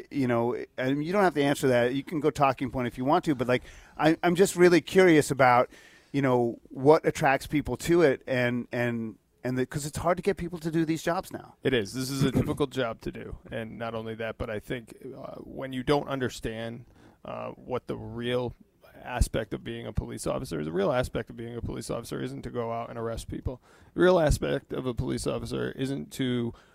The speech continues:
Speaker 2: go out and drive a car, lights and sirens. The aspect of being a police officer is to, uh, grow a community and ensure the safety of a community. Um, I've,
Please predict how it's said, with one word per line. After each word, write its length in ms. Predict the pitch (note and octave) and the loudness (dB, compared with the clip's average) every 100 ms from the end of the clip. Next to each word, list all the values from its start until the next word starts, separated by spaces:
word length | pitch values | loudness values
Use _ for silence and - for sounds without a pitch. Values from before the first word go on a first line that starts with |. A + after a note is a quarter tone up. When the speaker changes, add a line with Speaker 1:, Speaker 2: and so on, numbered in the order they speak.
| _ - | _ 4
Speaker 2:
go 180 | B2+ | 6
out 180 | B2 B2 | 6 4
and 460 | A#2+ A2+ C3 - B2+ | -2 -8 -10 -12 -8
drive 300 | A#2 A#2+ A#2 | 0 2 2
a 60 | A2+ | 0
car, 260 | B2 A#2+ | -2 -4
lights 260 | A2+ A#2 - | -6 -10 -10
and 80 | C#3 | -10
sirens. 380 | - C3+ - B2+ B2 - | -10 -10 -12 -16 -14 -10
The 120 | C#3+ | -2
aspect 320 | F#3+ - F3 | -2 0 -4
of 80 | C3+ | -2
being 200 | C#3 B2+ | -2 -2
a 40 | |
police 300 | A2 C3 C3+ | -2 -4 -2
officer 580 | C3+ A2+ B2+ - B2 A#2+ A#2+ | -2 -4 -6 -6 -6 -6 -4
is 240 | A#2+ A2 | -6 -6
to, 340 | - B2+ A2+ A2 _ _ _ _ - | -6 -4 -2 -6 _ _ _ _ -6
uh, 160 | A2+ - | -6 -6
grow 280 | - C3+ C#3+ | 0 6 8
a 60 | D3+ | 6
community 640 | C3+ C3 C3 D3+ F3 F#3 - | 2 0 0 -2 -2 -4 -4
and 140 | C3 | -2
ensure 420 | B2 - C#3 C3 | -2 0 2 2
the 440 | A#2 A#2 B2 A#2+ - | 0 -4 -4 -6 -10
safety 460 | - - C#3 - A#2+ | -4 2 2 0 -4
of 120 | A2 | -4
a 40 | - | -6
community. 600 | A#2+ A2+ - - - - _ _ _ | -10 -10 -12 -14 -18 -20 _ _ _
Um, 380 | B2 A2+ A2 A2 - | -6 -4 -6 -8 -2
I've, 480 | C#3+ E3+ C3+ - | 0 0 -2 -14